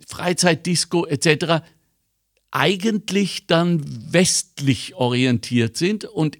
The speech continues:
in, in diesem Irrtum keilen die uns natürlich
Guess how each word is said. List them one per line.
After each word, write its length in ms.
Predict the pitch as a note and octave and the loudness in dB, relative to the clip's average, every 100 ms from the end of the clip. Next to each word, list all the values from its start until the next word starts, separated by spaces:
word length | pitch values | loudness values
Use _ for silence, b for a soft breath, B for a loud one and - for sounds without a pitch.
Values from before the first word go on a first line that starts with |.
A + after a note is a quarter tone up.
| _ - | _ -2
in, 240 | D#3 D#3 - _ | 0 0 -6 _
in 220 | - D#3+ C#3 | -8 -4 -2
diesem 340 | F#3 F3 G3+ b b b b b b _ _ _ | 0 0 0 b b b b b b _ _ _
Irrtum 580 | E3+ G#3 A3 G3+ G3 F3 b _ - | 4 6 6 4 6 2 b _ -2
keilen 520 | D3 D3+ F#3+ G#3 F#3 | 2 4 4 6 4
die 140 | F3 | 2
uns 320 | E3+ F3+ E3+ | 2 0 0
natürlich 560 | F3+ E3+ F3 E3+ E3 - | 0 0 0 0 -2 -6